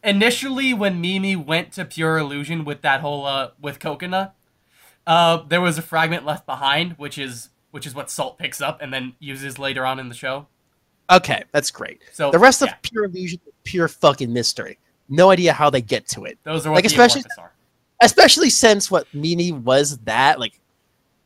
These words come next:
Speaker 2: I can, like, I kinda guess that explains why they chose Kokona to do it, 'cause she has a
Speaker 1: It
Speaker 2: fragment in her thigh.
Speaker 1: Uh, that was implanted by, um, the dudes.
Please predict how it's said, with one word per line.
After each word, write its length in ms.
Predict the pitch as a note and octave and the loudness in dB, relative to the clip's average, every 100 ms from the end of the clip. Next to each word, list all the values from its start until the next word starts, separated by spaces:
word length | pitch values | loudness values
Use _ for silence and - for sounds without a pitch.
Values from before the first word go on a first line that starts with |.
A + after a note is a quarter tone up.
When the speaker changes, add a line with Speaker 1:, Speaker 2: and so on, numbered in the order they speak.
| _ - | _ 2
Speaker 2:
I 100 | A3+ | 4
can, 220 | A#3 C4+ - | 4 0 4
like, 200 | A#3+ A#3+ | 4 6
I 80 | A3 | 4
kinda 240 | A3 C4+ | 6 6
guess 160 | C4 B3 | 6 2
that 160 | A#3+ | 2
explains 800 | G3 - - D3 D3 E3+ G3+ - A3+ - | 0 -2 -6 -2 0 0 0 -2 -2 -12
why 540 | C#3 C3 B2 C3+ E3 | -6 2 6 8 6
they 160 | E3+ E3 | 4 -2
chose 400 | - - E3+ D#3+ | -2 2 2 2
Kokona 500 | D#3 E3 - G#3 A3 | -2 -2 -2 -4 -4
to 80 | G#3+ | -2
do 140 | A3 | 0
it, 120 | A3+ | 0
'cause 220 | A3+ C#3+ - | 0 -2 -2
she 120 | E3 | 0
has 180 | D3 D#3 | 4 4
a 40 | |
Speaker 1:
It 60 | C3 | 2
Speaker 2:
fragment 380 | D3 D3+ D3+ - | 2 2 -2 -6
in 120 | C#3 | -8
her 180 | C#3 B2+ | -6 -8
thigh. 480 | - F#2+ A#2 G3 G3 _ _ - | -8 -2 0 0 -2 _ _ -4
Speaker 1:
Uh, 280 | F3+ F#3 F#3 - - | 2 2 0 -6 -2
that 240 | G#3 B3+ | 2 2
was 160 | C4+ F#3+ | 0 -8
implanted 1000 | E3 - F#3 G#3+ - C3+ A2+ A2+ A2+ A2+ | -10 -8 -4 -4 -6 -12 -12 -18 -18 -4
by, 480 | D3+ D3 C3+ B2+ | 0 2 2 -2
um, 520 | - A#2+ A#2+ A#2 A2+ A2 _ _ _ _ _ - | -8 -8 -8 -10 -14 _ _ _ _ _ _ -20
the 60 | C3+ | -14
dudes. 560 | C#3 A#2+ G2+ - - | -12 -12 -14 -20 -20